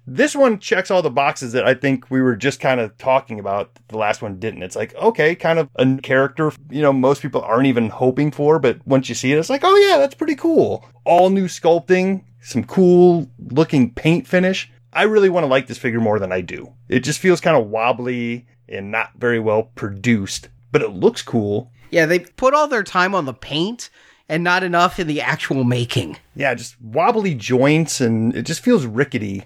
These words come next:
Speaker 1: all the way around. And I, I thought maybe I had a bad one, but I remember you talking about yours was the same way, so it's,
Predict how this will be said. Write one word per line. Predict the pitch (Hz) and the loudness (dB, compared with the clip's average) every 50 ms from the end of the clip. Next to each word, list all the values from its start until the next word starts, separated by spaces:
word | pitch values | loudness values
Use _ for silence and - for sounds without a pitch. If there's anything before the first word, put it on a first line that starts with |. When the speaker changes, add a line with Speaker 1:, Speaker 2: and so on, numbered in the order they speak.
| _ | _
Speaker 1:
all | - - - 113 113 | -8 -2 0 2 2
the | 113 | 4
way | 110 117 110 | 4 4 4
around. | 104 98 98 98 98 95 90 85 90 | 4 2 2 0 0 0 -2 -4 -4
And | 98 104 101 - - - | -6 -6 -6 -8 -8 -4
I, | 104 123 143 - - | -4 -2 -2 -2 -2
I | 156 | -2
thought | 165 190 180 165 160 | 0 2 2 2 2
maybe | 160 147 143 | 0 0 2
I | 139 | 2
had | 139 120 | 2 0
a | 101 | 0
bad | 92 123 123 127 123 | 0 0 0 0 0
one, | 135 139 131 | -2 -4 -2
but | 123 117 | 0 0
I | 120 | 0
remember | 127 127 127 120 110 | 0 0 0 -2 -2
you | 104 113 117 | -2 -4 -4
talking | - 127 120 120 - 123 | -2 0 -2 0 0 0
about | 113 110 104 | 2 2 2
yours | 107 117 123 117 110 | 2 2 0 0 -2
was | 107 | -4
the | 98 95 | -8 -8
same | - - 123 117 110 104 | -4 -2 0 0 0 2
way, | 104 107 110 113 113 113 | 2 2 2 2 2 0
so | - - 110 107 | 2 2 4 4
it's, | 110 104 - - - - | 2 2 -2 -6 -12 -14